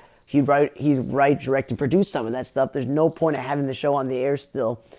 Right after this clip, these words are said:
if he's not gonna be on there. Whatever he did, I don't think he's gonna be leaving Curb Your Enthusiasm 'cause Larry David and him are buddies. Sam,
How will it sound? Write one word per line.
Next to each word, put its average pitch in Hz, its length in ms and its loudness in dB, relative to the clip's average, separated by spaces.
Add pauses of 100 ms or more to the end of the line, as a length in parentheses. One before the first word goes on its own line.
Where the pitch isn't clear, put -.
(280)
if - 140 -8
he's 147 140 2
not 147 120 -2
gonna 127 140 -4
be 135 180 -2
on 131 220 -4
there. 98 140 -12
Whatever 139 360 0
he 131 160 0
did, 117 240 -2
I 98 140 -4
don't 170 120 -4
think 135 220 0
he's 131 160 0
gonna 131 140 0
be 127 140 0
leaving 131 460 2 (260)
Curb 151 200 6
Your 135 80 2
Enthusiasm 160 640 4
'cause 143 240 -4
Larry 151 200 4
David 151 200 4
and 139 80 -2
him 135 180 -4
are 117 60 -6
buddies. 110 400 -2 (1900)
Sam, 143 460 -4